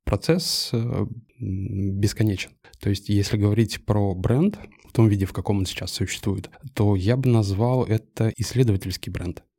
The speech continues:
То есть все, что мы делаем, а, это, ну, то есть нам не интересно, как будет выглядеть, э, космонавт там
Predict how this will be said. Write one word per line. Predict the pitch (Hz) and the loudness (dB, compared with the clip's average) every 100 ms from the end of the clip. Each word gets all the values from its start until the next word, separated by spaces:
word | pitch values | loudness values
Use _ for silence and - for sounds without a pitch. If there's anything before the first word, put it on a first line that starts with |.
| - | -4
То | 92 | -4
есть | - | -2
все, | 101 | -4
что | - | 0
мы | 95 | 0
делаем, | 98 156 196 139 120 | 2 4 4 4 4
а, | 113 107 - | 2 2 2
это, | 107 - - 107 101 104 101 101 101 98 92 107 | 0 -2 -4 0 2 0 0 -2 -4 -6 -4 -2
ну, | |
то | 110 | -2
есть | - | 4
нам | 113 | 6
не | 110 | 8
интересно, | 110 110 104 - 98 | 6 4 2 0 -4
как | 98 95 | -4 -4
будет | 95 92 - | -4 -4 0
выглядеть, | 101 95 85 - - - | 0 0 -8 -10 -12 -10
э, | 98 - | -10 -6
космонавт | - - 98 135 | -6 -2 0 2
там | - | 0